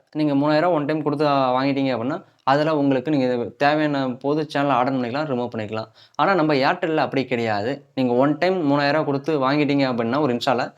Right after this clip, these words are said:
இது உங்களுக்கு முற்றிலும் முந்நூத்தி அறுபத்தஞ்சு நாள், அதாவது பன்னெண்டு மாசத்துக்கான வேலிடிட்டி கண்டிப்பா குறையாது. ஏன் அப்படின்னா,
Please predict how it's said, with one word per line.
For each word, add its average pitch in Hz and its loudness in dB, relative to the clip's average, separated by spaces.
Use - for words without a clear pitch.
இது 143 4
உங்களுக்கு 123 0
முற்றிலும் 175 0
முந்நூத்தி 185 4
அறுபத்தஞ்சு 135 0
நாள், 135 -2
அதாவது 127 0
பன்னெண்டு 127 0
மாசத்துக்கான 135 -2
வேலிடிட்டி 135 -2
கண்டிப்பா 143 2
குறையாது. 135 0
ஏன் 147 -4
அப்படின்னா, 135 -6